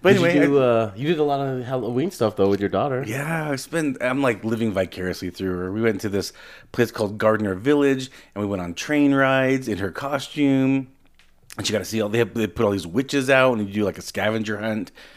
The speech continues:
Speaker 1: We didn't do the scavenger hunt for the witches, but we, we just got to, you know, let her walk around and see the witches, and,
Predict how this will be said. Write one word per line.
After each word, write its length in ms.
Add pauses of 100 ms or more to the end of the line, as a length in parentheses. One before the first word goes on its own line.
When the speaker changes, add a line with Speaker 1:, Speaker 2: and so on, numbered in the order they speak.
(140)
Speaker 1:
We 80
didn't 100
do 60
the 60
scavenger 440
hunt 220
for 80
the 80
witches, 400
but 200 (380)
we, 160
we 60
just 120
got 140
to, 60
you 340 (140)
know, 40
let 120
her 60
walk 300
around 280
and 100
see 160
the 120
witches, 580
and, 260